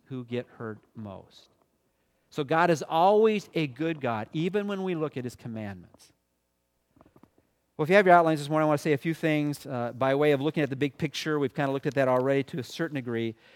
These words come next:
A-, and then I wanna make some initial big ideas or big truth points this morning, particularly as it relates to sin. The importance of Romans.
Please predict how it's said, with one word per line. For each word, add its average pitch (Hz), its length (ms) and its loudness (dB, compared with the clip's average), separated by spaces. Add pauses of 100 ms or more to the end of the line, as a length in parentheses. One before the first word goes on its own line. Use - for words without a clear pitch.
(140)
A-, 131 100 -10
and 143 280 -4
then 214 100 2
I 196 80 4
wanna 180 200 4
make 156 260 0
some 135 460 -4 (260)
initial 139 760 2 (260)
big 143 180 2
ideas 131 540 4
or 127 80 -6
big 117 260 -4
truth - 400 -8
points 117 320 -10
this 110 160 -14
morning, 110 260 -8
particularly 170 540 0
as 147 80 -2
it 156 60 -2
relates 113 520 -4 (360)
to 117 120 -10
sin. 101 460 -8 (760)
The 165 80 0
importance 190 380 4
of 151 120 4
Romans. 147 500 0